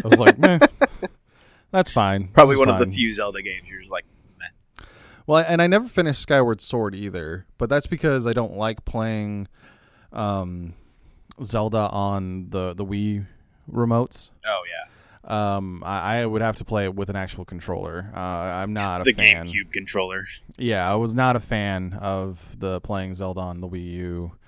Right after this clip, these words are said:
Speaker 1: controllers. So, um, yeah. Uh, so anyway, Breath of the Wild looks like it, they brought back a lot of things. It has a very similar art style to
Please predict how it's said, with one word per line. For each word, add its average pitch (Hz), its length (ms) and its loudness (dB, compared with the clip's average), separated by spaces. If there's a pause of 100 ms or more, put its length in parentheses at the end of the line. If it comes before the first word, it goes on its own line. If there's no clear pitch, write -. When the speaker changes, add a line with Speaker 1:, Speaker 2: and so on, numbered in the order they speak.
(420)
Speaker 1:
controllers. 90 640 -4
So, 107 500 2 (1000)
um, 165 760 6 (1700)
yeah. 110 540 0 (300)
Uh, 143 180 -2
so 180 220 2
anyway, 135 580 4 (560)
Breath 170 220 6
of 143 80 2
the 123 60 2
Wild 117 640 4
looks 113 460 0
like 104 160 0
it, 98 180 -4
they 104 100 0
brought 101 300 2
back 101 240 0
a 92 60 -8
lot 92 220 0
of 98 80 -6
things. 92 220 -8
It 107 100 -10
has 151 240 -2
a 123 60 0
very 117 300 0
similar 123 640 -2
art 113 220 -2
style 107 360 0
to 101 540 -6